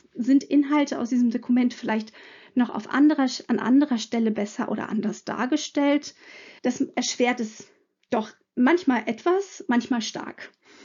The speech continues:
Und, äh, deswegen ist meiner Meinung nach eben genau die, das Wissen um die Geschichte dieser Dokumente, also wirklich nicht die Geschichte, die Dokumente erzählen, sondern die das Material an sich hat, schon bereits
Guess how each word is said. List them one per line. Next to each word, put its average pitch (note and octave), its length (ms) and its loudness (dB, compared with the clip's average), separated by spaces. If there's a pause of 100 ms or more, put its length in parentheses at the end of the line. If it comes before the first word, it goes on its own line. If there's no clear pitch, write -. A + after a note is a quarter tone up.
(420)
Und, A3+ 420 0
äh, A3 260 0
deswegen C4+ 880 2
ist - 340 -6
meiner C4+ 360 4
Meinung C4 420 4
nach B3 360 0
eben A3+ 220 0
genau G3+ 320 -2 (340)
die, - 640 -6
das - 260 -4
Wissen D#4 460 4
um A#3 160 0
die G#3 100 -2
Geschichte C#4 580 -2
dieser A3+ 420 -2
Dokumente, A#3 760 0 (160)
also B3 240 0
wirklich B3+ 380 -2
nicht A3+ 240 -4 (600)
die C4+ 60 4
Geschichte, B3 380 2
die A3 140 0
Dokumente A3 480 0
erzählen, B3+ 520 0 (720)
sondern A3+ 460 0
die A#3 120 0
das G#3+ 220 -4
Material A#3 760 0
an A#3+ 140 2
sich D4 360 2
hat, - 180 -10
schon - 260 -6
bereits - 540 -8